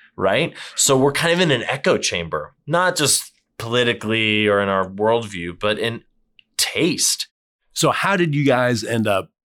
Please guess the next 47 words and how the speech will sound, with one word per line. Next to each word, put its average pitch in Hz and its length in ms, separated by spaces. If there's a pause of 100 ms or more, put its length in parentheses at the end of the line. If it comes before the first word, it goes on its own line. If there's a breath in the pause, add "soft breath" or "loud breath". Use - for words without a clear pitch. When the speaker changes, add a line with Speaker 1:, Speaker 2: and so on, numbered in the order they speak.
(160)
Speaker 2:
<clears throat> - 260
how 113 340
did 98 180
you 98 500
and 107 200
Discovering 104 340
Broadway 98 340
end 113 180
up 104 100
in 98 120
Carmel 104 520 (360 soft breath)
in 104 100
early 101 240
two 107 140
thousand 90 320
twenty-one 92 800
with 98 480 (120)
this, 98 300
uh, 87 220
this 87 180
nascent 104 420
production 90 540
of, 82 500 (120)
uh, 80 440
The 85 100
Devil 85 220
Wears 82 200
Prada? 78 300 (840 loud breath)
Speaker 1:
So 123 720 (640)
in 120 180
twenty 135 320
nineteen, 139 480
we 101 140
launched 95 880
Discovering 98 480
Broadway 85 440
at 85 120
the 82 80
Indianapolis 90 500
Arts - 260
Garden. 80 460
We 90 120
had 92 120
an 87 60
incredible 104 500
advisory 98 480
board, 92 600